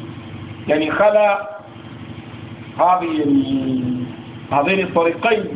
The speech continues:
وجاء بطرق الحديث في المجلد، آه، السادس،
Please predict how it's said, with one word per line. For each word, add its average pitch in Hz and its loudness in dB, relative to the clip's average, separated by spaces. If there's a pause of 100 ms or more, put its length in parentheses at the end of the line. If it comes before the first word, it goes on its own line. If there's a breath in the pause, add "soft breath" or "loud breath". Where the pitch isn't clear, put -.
(420)
وجاء 185 4
بطرق 190 -2
الحديث 165 2
في - -2
المجلد، 165 2 (840)
آه، 147 4
السادس، 165 2